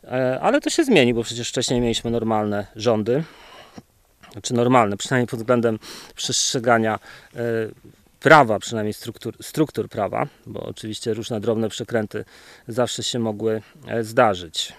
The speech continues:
Jak wiemy, się niestety zdarzały. Natomiast to chodzi tutaj o generalne łamanie, mm, konstytucji,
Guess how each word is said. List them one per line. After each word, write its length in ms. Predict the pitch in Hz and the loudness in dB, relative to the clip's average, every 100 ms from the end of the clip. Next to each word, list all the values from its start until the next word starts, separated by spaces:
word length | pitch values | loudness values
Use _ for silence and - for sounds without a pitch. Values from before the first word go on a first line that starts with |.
| - - | -20 -16
Jak 240 | 120 107 104 | -8 -8 -6
wiemy, 200 | 104 104 | -4 -4
się 140 | - | -4
niestety 380 | 107 - 98 110 | -6 -8 -14 -8
zdarzały. 400 | 107 120 123 101 - _ _ - - | -2 0 0 -2 -8 _ _ -20 -20
Natomiast 280 | - 165 165 | -6 -2 0
to 60 | 156 | 2
chodzi 240 | 160 143 | 0 0
tutaj 180 | - 135 | 0 0
o 60 | |
generalne 540 | 117 135 131 131 127 120 | 2 4 6 6 4 2
łamanie, 560 | 117 113 117 117 110 104 - - - | 2 4 4 2 0 -4 -14 -20 -12
mm, 100 | 110 | -10
konstytucji, 840 | - 123 - 123 131 123 - 120 | -4 -4 -4 -6 -6 -6 -8 -10